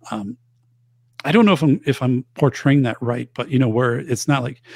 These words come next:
so one of the things Kyle said, remember Kyle from School for the Blind, who had the heart attack when he was in seventh grade? He said, ev-, when people think heart attack, they always think, "Oh, it's the seventy-year-old person that had a heart attack." They never think of the thirteen-year-old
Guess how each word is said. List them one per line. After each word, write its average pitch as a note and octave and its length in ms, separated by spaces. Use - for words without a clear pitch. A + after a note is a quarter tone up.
so G3+ 180
one A#3 200
of C4+ 80
the - 20
things G3 220
Kyle C#3+ 400
said, G#2 220
remember C3 260
Kyle B2+ 360
from A#2+ 400
School - 220
for B2+ 140
the A#2+ 80
Blind, A2+ 320
who A2 60
had G#2 140
the G#2 80
heart A#2+ 180
attack A2 280
when A2+ 80
he A2 80
was G#2+ 120
in G#2+ 60
seventh A2 260
grade? A#2 200
He D3 120
said, C3+ 260
ev-, D3+ 180
when D#3+ 160
people A3+ 220
think F#3 200
heart D3 180
attack, A#2+ 280
they C3 100
always B2+ 240
think, B2+ 220
"Oh, D#3 120
it's - 180
the B2+ 140
seventy-year-old C3 680
person A#2 380
that G#2+ 100
had G#2+ 160
a G2 60
heart G2+ 160
attack." C3 380
They C#3+ 100
never C#3+ 260
think B2+ 340
of A2 200
the G#2+ 300
thirteen-year-old G#2+ 800